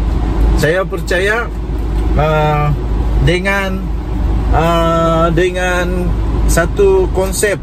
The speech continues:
dengan satu istilah, iaitu akhirnya kebenaran pasti akan menang. Lari mana pun, kalau salah, tetap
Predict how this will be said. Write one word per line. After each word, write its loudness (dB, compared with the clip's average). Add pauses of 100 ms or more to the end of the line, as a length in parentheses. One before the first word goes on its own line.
dengan 0
satu 0
istilah, 0 (800)
iaitu 4
akhirnya 0
kebenaran 0
pasti -2
akan -4
menang. 0 (680)
Lari 0
mana -2
pun, 0
kalau 0
salah, 0 (480)
tetap -4